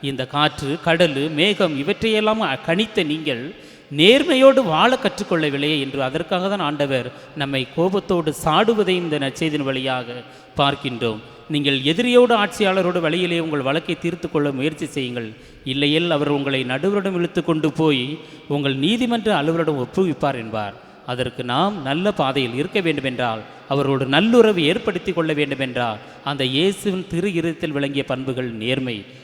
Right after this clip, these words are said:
அதான் ஆண்டவர் எபிரேயருக்கு எழுதிய திருமுகத்தில் பதிமூன்று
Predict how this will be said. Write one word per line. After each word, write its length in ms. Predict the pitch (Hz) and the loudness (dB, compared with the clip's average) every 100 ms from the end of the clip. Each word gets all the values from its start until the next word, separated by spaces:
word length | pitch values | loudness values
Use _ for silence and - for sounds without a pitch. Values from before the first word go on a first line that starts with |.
| - | -4
அதான் 160 | 156 175 | 0 2
ஆண்டவர் 440 | 160 143 139 131 147 | 2 2 0 -2 -2
எபிரேயருக்கு 420 | 139 180 180 156 | 0 0 0 -2
எழுதிய 320 | 156 139 139 - | -2 -2 -4 -4
திருமுகத்தில் 540 | 165 175 151 156 131 | -4 -2 -2 -4 -4
பதிமூன்று 640 | 139 156 190 180 170 190 | -2 -2 -2 -4 -2 -4